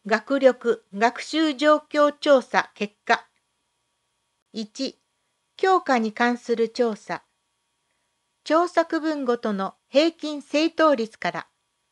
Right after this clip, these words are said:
小学校と中学校、それぞれの棒グラフがあります。各区分ごとに、島原市、長崎県、全国を比較した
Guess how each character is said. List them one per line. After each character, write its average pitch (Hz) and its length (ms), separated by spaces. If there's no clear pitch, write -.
小 294 280
学 311 280
校 214 220
と 190 240
中 302 320
学 294 220
校、 180 300
そ 262 180
れ 294 140
ぞ 269 120
れ 254 140
の 226 220
棒 247 260
グ 294 140
ラ 277 120
フ 208 160
が 180 140
あ 170 80
り 170 140
ま 170 160
す。 - 80
各 262 500
区 262 180
分 294 300
ご 277 160
と 254 160
に、 233 240
島 285 380
原 247 300
市、 - 320
長 233 300
崎 - 340
県、 180 300
全 294 340
国 214 340
を 196 80
比 - 160
較 226 260
し - 160
た - 260